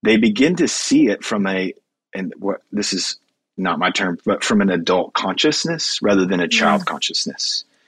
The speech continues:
Speaker 1: So, and a lot of times, in, I, I think about, "Hey,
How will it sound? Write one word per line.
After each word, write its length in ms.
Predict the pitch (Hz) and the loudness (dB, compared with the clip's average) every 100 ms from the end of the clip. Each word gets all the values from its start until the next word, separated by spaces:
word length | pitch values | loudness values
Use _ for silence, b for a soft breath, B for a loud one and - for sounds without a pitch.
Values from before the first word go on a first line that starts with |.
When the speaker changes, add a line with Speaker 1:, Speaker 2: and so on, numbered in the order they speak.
| b b b b | b b b b
Speaker 1:
So, 460 | - - 110 104 101 - _ | -2 4 6 6 4 -2 _
and 280 | - 95 104 | -6 -2 0
a 20 | 104 | 4
lot 180 | 110 | 4
of 80 | 113 | 4
times, 380 | - 107 98 - | 0 0 0 -2
in, 120 | 95 95 - - | -4 -6 -6 -4
I, 120 | 107 98 - | -2 -2 0
I 120 | 107 | 0
think 260 | - 107 104 | 2 0 2
about, 360 | 95 92 92 | 2 2 0
"Hey, 280 | - 135 104 | 2 2 2